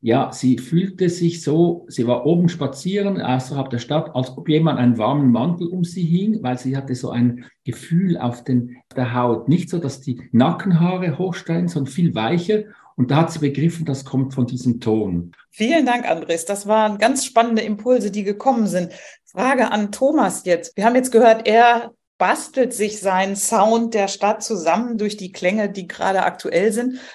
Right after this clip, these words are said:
Speaker 2: Was ist für dich das angenehmste Geräusch in der Stadt? Und Berlin klingt ja als hektische Stadt.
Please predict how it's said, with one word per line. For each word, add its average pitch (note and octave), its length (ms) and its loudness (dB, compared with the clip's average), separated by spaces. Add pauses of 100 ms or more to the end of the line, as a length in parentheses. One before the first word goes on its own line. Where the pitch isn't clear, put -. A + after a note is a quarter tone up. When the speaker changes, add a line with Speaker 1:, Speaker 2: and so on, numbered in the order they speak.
(100)
Speaker 2:
Was F#3+ 160 -2
ist G#3+ 160 -4
für F#3+ 100 -4
dich A3 320 -6
das F#3+ 220 -4
angenehmste A3 640 0
Geräusch G3+ 460 0
in G#3 100 -6
der G#3+ 140 -2
Stadt? A3 340 -4 (160)
Und F#3+ 140 -2
Berlin G3+ 400 2
klingt G#3+ 240 -2
ja - 80 0
als - 200 -4
hektische G#3+ 400 -8
Stadt. A3+ 360 -4